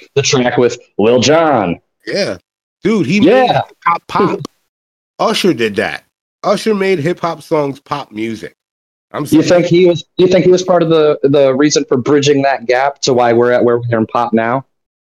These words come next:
Speaker 2: Yeah, well, I would say, uh, T-Pain is the bridge uh, but I think that Usher was, like,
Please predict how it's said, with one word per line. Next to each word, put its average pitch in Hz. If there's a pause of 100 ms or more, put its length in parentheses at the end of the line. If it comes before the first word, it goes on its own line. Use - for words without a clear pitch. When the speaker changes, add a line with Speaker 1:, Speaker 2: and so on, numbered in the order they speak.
(180)
Speaker 2:
Yeah, 185
well, 220
I 175
would 240
say, 156
uh, 104
T-Pain 135
is 104
the 92
bridge 95 (460)
uh, 117
but 110
I 113
think 156
that 120
Usher 151
was, 135
like, 110